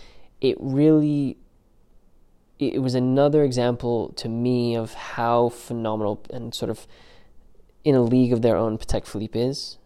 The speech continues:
I, I, the watches that they manufacture are of ext-, you know, just insane quality. The, everything from the finishing of the case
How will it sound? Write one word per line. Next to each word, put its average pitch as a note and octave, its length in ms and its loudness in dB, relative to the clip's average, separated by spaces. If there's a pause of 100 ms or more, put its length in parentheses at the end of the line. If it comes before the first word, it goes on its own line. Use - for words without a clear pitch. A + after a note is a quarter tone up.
(140)
I, A2+ 60 -10
I, - 280 -14
the A#2 140 -6
watches A#2+ 380 0
that A#2 100 -14
they G#2+ 100 -6
manufacture G#2+ 840 -8
are G2 400 -8
of A#2 320 -16 (320)
ext-, - 420 -14
you F#2 340 -10
know, E2+ 100 -8
just - 200 -10
insane A#2 400 -4
quality. G#2+ 580 -4
The, F#2+ 280 -10 (1200)
everything D3 260 6
from B2+ 180 -2
the A#2 100 0
finishing B2 400 -2
of A2+ 100 -2
the - 80 -6
case - 640 -4